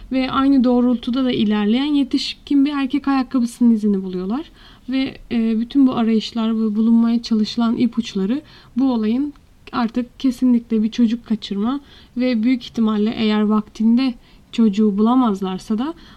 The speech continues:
maalesef bir, e, cinayet araştırmasına döneceğini düşünmeye başlıyorlar. Çünkü dediğim gibi o yıllarda da bile olsa o kadar küçük bir çocuğun kaybolmasının sebepleri birkaç tane, yani neden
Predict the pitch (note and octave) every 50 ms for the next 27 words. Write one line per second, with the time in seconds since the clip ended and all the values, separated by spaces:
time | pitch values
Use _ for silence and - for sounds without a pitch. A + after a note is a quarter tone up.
0 | - - C4+ C4+ B3+ A#3+ A3+ G#3 - - D4+ D4+ - - - B3+ C4 C4 B3+ -
1 | - B3 A#3+ A3+ A3+ A3+ G#3 G#3 A#3+ B3 B3 B3+ C4+ C4+ C4 - A#3+ A#3 A3+ A3
2 | - - - A#3 A3 A3+ A3+ G#3 - - B3 B3 A3 A3+ A3 A3 G#3+ G3 A3 G#3+
3 | G#3 G3+ G3+ G#3 G#3 - - - - - - - - - - A3 G#3+ - G#3+ G#3
4 | G3 F#3+ F#3 F#3+ F#3 F#3 F3+ - - - G3+ F3+ F#3+ G#3+ B3+ D4+ D#4+ - - -
5 | - - - - - - B3+ A#3+ A3+ B3+ A#3 A3+ B3+ A#3 A#3+ C4 B3+ B3+ A#3 G#3+
6 | G#3 G#3+ G#3+ G#3+ G#3+ G#3+ A3 A3 A3 G#3+ G#3 A3 A#3 G#3+ A3 G3+ G#3 G3 G3+ G3+
7 | G3 F#3+ - - C4+ C4+ C4+ C4 - - - - - - _ - - - - -
8 | - - _ - - - A3 A#3+ B3+ C4 B3+ A#3+ A#3+ A#3+ - G#3+ - B3 - -
9 | G#3+ - A3+ G3+ G#3 A3 A3+ G#3+ - A#3 A3+ A3+ G#3 A3 A3 A3 A3 A3 G#3+ -
10 | A#3+ A#3 A#3 G#3+ - - - B3 A#3 G#3+ G#3+ G3 G3+ - G3 F#3+ G#3 A#3+ C4 C#4+
11 | - - - - - - - - _ _ - - - _ - C4+ B3+ - C4+ B3
12 | A#3 - - A3 G3+ G3 F#3+ F#3 F#3+ F3+ F3+ F#3 F3+ F3+ F#3 F#3+ F#3 G3 F#3+ F#3+